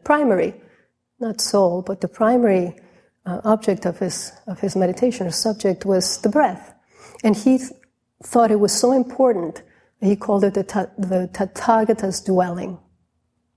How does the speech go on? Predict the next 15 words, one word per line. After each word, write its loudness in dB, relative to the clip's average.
But 4
we 4
underestimate 0
it. 0
We -2
see 0
it 2
as, -2
as -4
training 2
wheels -2
for 0
the 2
real 2
thing, -2